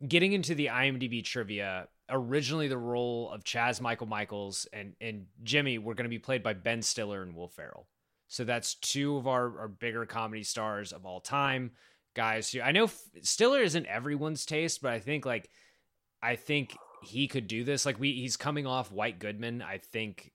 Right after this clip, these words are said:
he, I think he'd be able to figure this out, and I think that's probably a little more palatable for everybody, and I think there's just a little more success there. The,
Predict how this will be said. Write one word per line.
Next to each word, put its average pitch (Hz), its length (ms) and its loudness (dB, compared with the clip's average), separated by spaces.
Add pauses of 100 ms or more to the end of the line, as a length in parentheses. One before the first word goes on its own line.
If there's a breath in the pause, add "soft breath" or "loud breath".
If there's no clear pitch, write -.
he, 101 240 -10
I 104 100 -6
think 117 220 -6
he'd 117 140 -4
be 113 100 0
able 110 140 -2
to 107 40 -4
figure 113 280 -6
this 107 200 -6
out, 110 160 0
and 104 80 -6
I 107 60 -6
think 123 280 -6
that's 117 160 -6
probably 107 360 -2
a 104 40 -6
little 107 180 -4
more 101 160 -6
palatable 104 520 -2
for 98 140 -6
everybody, 120 600 -2
and 113 80 -2
I 98 60 -4
think 110 260 -8
there's 110 240 -6
just - 280 -8
a 117 40 -6
little 113 220 -2
more 110 200 -6
success - 500 -6
there. 131 280 0 (760 soft breath)
The, 131 560 4